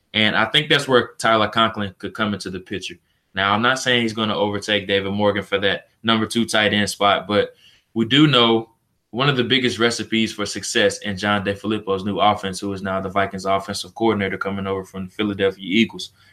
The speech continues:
where he was previously their quarterback coach, is that he loves to use double tight end sets. And we saw that in Philadelphia last year with Brent Celek and Zach Ertz, who was their top two tight ends, and even a mixture of Trey Burton in there as well. So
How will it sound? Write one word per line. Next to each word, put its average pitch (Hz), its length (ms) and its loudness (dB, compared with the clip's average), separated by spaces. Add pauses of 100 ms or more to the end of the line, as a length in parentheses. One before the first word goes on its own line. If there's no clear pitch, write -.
(160)
where 104 160 4
he 107 80 8
was 101 180 2
previously 110 460 2
their 92 160 -4
quarterback 107 480 4
coach, 92 280 -6
is 95 140 -6
that 98 220 0 (260)
he 147 160 2
loves 135 300 4
to 127 100 0
use 113 540 4 (160)
double 107 260 4
tight 104 300 2
end 95 160 -2
sets. - 420 -4
And 101 80 -6
we 101 60 -2
saw 110 260 4
that 107 140 4
in 101 80 0
Philadelphia 101 640 -2
last 107 400 0
year 98 200 -6 (460)
with 98 200 -6
Brent 110 180 0
Celek 107 360 2
and 98 120 -8
Zach 101 260 0
Ertz, 110 400 0 (340)
who 107 120 0
was 110 200 2
their 101 120 -2
top 98 260 0
two 104 120 -8
tight 104 280 2
ends, 107 300 0
and - 120 -10
even 113 280 0
a 98 60 -4
mixture 104 380 -2
of 98 100 -4
Trey 104 180 0
Burton 104 340 0
in 104 220 -4
there 98 160 0
as 95 120 -2
well. 98 260 0
So 101 340 -2